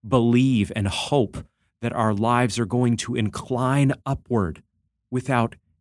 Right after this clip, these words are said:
any check in that progress. But in reality,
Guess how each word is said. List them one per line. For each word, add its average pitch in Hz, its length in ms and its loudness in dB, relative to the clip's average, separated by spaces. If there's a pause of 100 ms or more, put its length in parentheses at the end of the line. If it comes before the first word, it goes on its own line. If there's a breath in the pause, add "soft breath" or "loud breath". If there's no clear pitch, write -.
any 135 460 2 (220)
check 131 360 -2 (320)
in 131 140 0
that 120 200 0
progress. - 720 -4 (140)
But 123 120 2
in 123 140 4
reality, 120 720 2